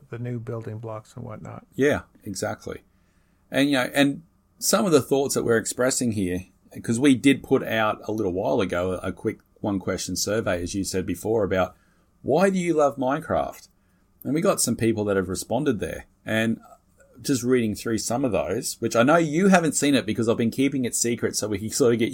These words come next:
Speaker 2: your reaction to this,
Speaker 1: Mm-hmm.
Speaker 2: uh, live for the recording. But a lot of them, a lot of the, re-, um,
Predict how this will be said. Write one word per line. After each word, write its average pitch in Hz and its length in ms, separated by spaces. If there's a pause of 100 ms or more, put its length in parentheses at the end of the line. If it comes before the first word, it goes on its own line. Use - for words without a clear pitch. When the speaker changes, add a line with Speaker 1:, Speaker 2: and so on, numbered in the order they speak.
Speaker 2:
your 151 180
reaction 120 520
to 110 100
this, 101 320
Speaker 1:
Mm-hmm. 156 120 (300)
Speaker 2:
uh, 101 340
live 107 360
for 110 80
the 95 140
recording. 92 580 (540)
But 135 100
a 127 40
lot 131 260
of 196 80
them, 135 340 (240)
a 123 40
lot 160 120
of 147 80
the, 131 80
re-, 123 400
um, 95 460